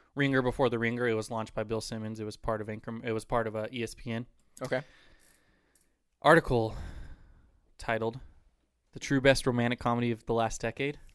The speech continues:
Speaker 1: Anchorman.
Speaker 2: Mm. It's a rom-com. The more, 'cause I sat down and I was thinking about this.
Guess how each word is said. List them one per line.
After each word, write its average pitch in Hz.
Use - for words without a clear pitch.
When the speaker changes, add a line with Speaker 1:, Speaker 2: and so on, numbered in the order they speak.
Speaker 1:
Anchorman. 107
Speaker 2:
Mm. 175
It's 160
a 190
rom-com. 190
The 170
more, 208
'cause 185
I 190
sat 262
down 302
and 190
I 208
was 202
thinking 247
about 120
this. -